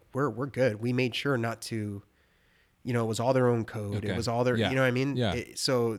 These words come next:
Speaker 2: They
Speaker 1: they
Speaker 2: didn't infringe.
Speaker 1: they didn't infringe on
Speaker 2: Uh-huh.
Speaker 1: anything. Exactly. It was, like, all these loopholes, all these technicalities. Basically, they couldn't get sued. So Namco, um, their settlement was to just pay them off. Like, "All right, we're gonna pay you off.
Speaker 2: Yep.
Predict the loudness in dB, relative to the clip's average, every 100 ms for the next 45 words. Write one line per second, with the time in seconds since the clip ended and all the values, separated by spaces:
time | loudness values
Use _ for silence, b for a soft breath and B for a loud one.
0 | 0 2 2 2 -2 -4 -2 -2 -2 -8
1 | -4 0 2 0 0 2 2 2 0 -2
2 | -4 -4 0 0 0 -6 -14 B B B
3 | -4 -2 -2 -2 -2 0 -2 -2 -2 -2
4 | -2 -4 -4 -4 -6 -4 -2 0 0 -2
5 | -4 -4 -2 -4 -4 -4 -2 -2 -4 -8
6 | -4 -4 -4 -6 b b b b b _
7 | -8 -2 0 2 0 0 0 -2 -4 _
8 | _ -2 -2 -4 -8 -14 -20 _ _ -16
9 | 0 6 6 6 4 0 b b b b
10 | -6 4 6 6 2 -4 -4 -6 -6 -10
11 | -8 -6 -6 -2 -2 0 0 -2 -6 -18
12 | _ _ _ _ _ _ _ _ -8 -6
13 | -4 2 4 4 2 -2 -2 -2 2 2
14 | 4 2 2 0 -4